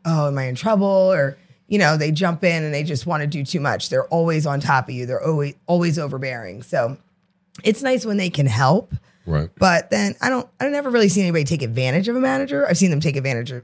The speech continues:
Speaker 1: of other employees in the restaurant. Like, you know, "Oh, well, if I just leave this, somebody else will pick up the slack." But I don't know. There's something to be said for a third person in that.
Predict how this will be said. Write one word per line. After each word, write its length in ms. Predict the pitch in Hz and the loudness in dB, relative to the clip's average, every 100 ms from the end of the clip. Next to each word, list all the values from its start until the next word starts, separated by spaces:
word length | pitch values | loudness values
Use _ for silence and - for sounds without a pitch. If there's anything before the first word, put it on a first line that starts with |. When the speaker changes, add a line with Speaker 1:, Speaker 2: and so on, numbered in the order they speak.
| - | -4
Speaker 1:
of 120 | 131 123 | -2 0
other 240 | 120 117 | -2 -2
employees 720 | 98 98 156 190 139 131 - _ - | -6 -4 0 2 0 -4 -8 _ -6
in 100 | 135 | -2
the 60 | 120 | 0
restaurant. 480 | 113 - 110 110 | 0 -2 -6 -6
Like, 360 | - 104 92 _ _ _ _ _ | -4 -6 -6 _ _ _ _ _
you 100 | 180 | 0
know, 200 | 123 98 | 2 0
"Oh, 400 | - 143 113 110 - - - | 0 2 2 0 -8 -20 -2
well, 300 | 147 127 110 | 2 2 0
if 80 | 147 - - | -4 -8 -2
I 80 | 156 | 0
just 180 | 147 - | 0 -2
leave 200 | 139 123 | -2 2
this, 160 | 120 | 0
somebody 240 | 165 135 135 | 2 2 2
else 180 | 120 113 | 2 0
will 60 | |
pick 180 | 135 160 | -2 -2
up 100 | 123 | -4
the 80 | - | -6
slack." 380 | - 180 117 82 - | -4 0 0 -2 -2
But 280 | 135 165 - _ _ _ _ _ - - - | 0 0 -4 _ _ _ _ _ -20 -14 0
I 60 | |
don't 120 | 214 | 4
know. 120 | 240 151 | 6 6
There's 200 | 147 - | 4 2
something 340 | - 214 214 | -2 -4 -2
to 60 | 202 | 0
be 100 | 190 | 2
said 220 | 190 165 | 2 2
for 100 | 175 | 4
a 60 | 151 | 4
third 600 | - 196 175 170 165 175 - | 2 4 4 4 0 -4 0
person 420 | 185 170 - 143 | 4 4 2 0
in 120 | 131 | 2
that. 300 | 127 110 107 | 2 0 -2